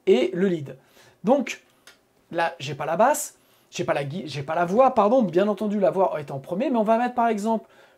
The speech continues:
le, euh, mix master, donc celui-ci, on va le mettre en lead, et puis on va mettre, euh, la, euh, batterie là,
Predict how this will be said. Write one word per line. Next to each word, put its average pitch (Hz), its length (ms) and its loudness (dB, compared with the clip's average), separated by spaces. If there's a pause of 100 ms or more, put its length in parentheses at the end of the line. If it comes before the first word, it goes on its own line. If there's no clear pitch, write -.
le, 196 340 0
euh, 160 240 -2
mix 233 300 -4
master, 214 400 -2
donc 156 160 -8
celui-ci, 220 600 -4 (440)
on 156 80 -6
va 165 120 0
le 160 60 -4
mettre 165 280 -8 (120)
en 131 100 -12
lead, 202 440 -4 (420)
et 320 80 -6
puis - 420 -8
on 214 120 -4
va 202 180 2
mettre, 202 340 0 (420)
euh, 143 680 -10 (100)
la, 165 420 -2
euh, 135 400 -8 (340)
batterie 143 440 -10
là, 262 420 -2